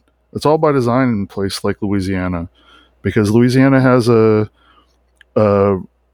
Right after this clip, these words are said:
has a reputation for Angola Penitentiary, and Angola Penitentiary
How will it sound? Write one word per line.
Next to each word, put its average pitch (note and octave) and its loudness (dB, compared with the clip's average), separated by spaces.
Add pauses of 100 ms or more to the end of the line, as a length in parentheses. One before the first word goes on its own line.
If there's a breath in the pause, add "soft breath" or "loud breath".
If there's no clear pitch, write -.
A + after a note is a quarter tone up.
(120)
has B2+ -2
a B2+ 0
reputation B2 0
for G#2 -2
Angola A2 0
Penitentiary, G#2 -4
and F#2+ -4
Angola A2 0
Penitentiary A2 -4